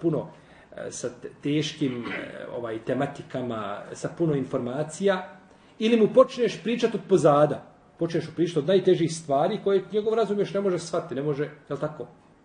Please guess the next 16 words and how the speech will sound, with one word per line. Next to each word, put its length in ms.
Dok 200
je 120
čovjek 260
ušao 320
u 60
islam, 420
odmah 280
si 100
mu 80
počeo, 280
znači, 240
us-, 200
ušao 320
si 140
najteža 500
pitanja, 520